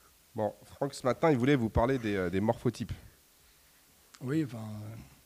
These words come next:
Speaker 2: si on peut, oui, après, je sais pas si c'est vraiment, euh, scientifiquement, euh, prouvé, mais <laughs> je trouve qu'il y a, il y a, t'as, t'as plusieurs types de gens et, et t'as toujours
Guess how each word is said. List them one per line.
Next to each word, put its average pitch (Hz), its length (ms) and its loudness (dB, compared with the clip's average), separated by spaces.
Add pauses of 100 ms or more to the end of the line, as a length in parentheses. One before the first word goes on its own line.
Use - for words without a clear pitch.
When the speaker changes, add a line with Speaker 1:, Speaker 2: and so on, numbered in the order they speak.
(160)
Speaker 2:
si - 120 -14
on 135 60 -10
peut, 139 340 -4
oui, 151 260 -2 (120)
après, 131 240 -8
je 113 80 -10
sais 127 140 -10
pas 139 160 -8
si 127 140 -14
c'est 135 160 -12
vraiment, 131 500 -12
euh, 110 300 -14 (1120)
scientifiquement, 156 1040 0
euh, 123 220 -8
prouvé, 170 480 4
mais 135 180 -2 (500)
<laughs> 214 100 4
je - 160 -16
trouve 214 200 0
qu'il 285 120 0
y - 20 6
a, - 60 0 (460)
il 160 60 -4
y - 20 4
a, 156 60 4
t'as, 147 320 -2
t'as 147 240 2
plusieurs 151 380 -2
types 156 200 -4
de 151 100 4
gens 196 220 4
et, 147 520 2 (500)
et 139 220 -4
t'as 143 160 -4
toujours 156 320 0